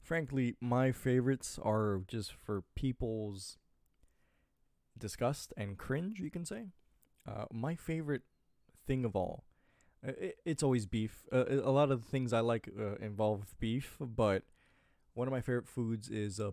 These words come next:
beef tongue. Oh, man. The, the way my dad prepares it, at least. And I could prepare it the same way he does, but, oh, man, it's delicious. And again, I, I'm pretty sure with some of the audience just now, they just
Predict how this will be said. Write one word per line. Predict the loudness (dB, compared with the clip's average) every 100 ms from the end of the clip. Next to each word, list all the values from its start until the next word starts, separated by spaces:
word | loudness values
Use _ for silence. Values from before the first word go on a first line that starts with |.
| -2
beef | -4 -4 -6
tongue. | -2 -2 -2 -8 -14 -20 _ _ _ _ _ _ _ -6
Oh, | -4 -4
man. | -6 -6 -8 -12 -20 _ _ _
The, | -2 -2
the | 0 4 6
way | 8 8
my | 8
dad | 6 8 6
prepares | 6 2 2 2
it, | 0
at | -2
least. | -4 -4 -6 -10 -14 -16 _ _ 0
And | 4
I | 6 4
could | 4
prepare | -2 2 4 4
it | 0
the | -4
same | -4 -2 0
way | -2 -2
he | -4
does, | -2 -2 -2 -6 -16 -10
but, | -6 -4 -6 -10
oh, | -6 -6 -6 -8
man, | -6 -4
it's | -4 -6 -12
delicious. | -10 -8 -6 -6 -8 -14 -18 _ _ _ _ _ _ -6
And | -6 -6 -4
again, | -2 0 0
I, | -2 -4
I'm | -2
pretty | 0 0
sure | 0 -2
with | 0 -2 -4
some | -4 -4
of |
the | 0
audience | 2 2 0 -4
just | -2 -2 0
now, | 0 0
they | 0 -4
just | -4 -4 -6